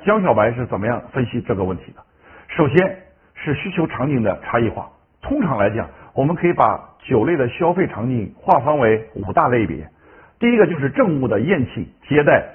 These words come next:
外交、政府宴请。第二个就是商务宴请、公司年会、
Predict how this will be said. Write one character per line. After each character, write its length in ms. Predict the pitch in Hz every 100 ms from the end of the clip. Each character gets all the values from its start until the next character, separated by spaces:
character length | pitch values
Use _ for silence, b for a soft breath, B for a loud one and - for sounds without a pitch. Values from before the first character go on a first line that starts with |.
| 135
外 180 | 175 120
交、 260 | - 123 - - -
政 160 | 156 98
府 80 |
宴 180 | 104 127
请。 80 | - - _ _ _ _ _ _ _ _ _
第 80 | 285
二 100 | 190
个 100 | 139
就 100 | 147
是 220 | 117 110 B B
商 340 | - 277 277 220
务 60 |
宴 200 | 160 147 -
请、 100 | 101 -
公 200 | - 240
司 120 | - 226
年 220 | 123 131
会、 180 | 233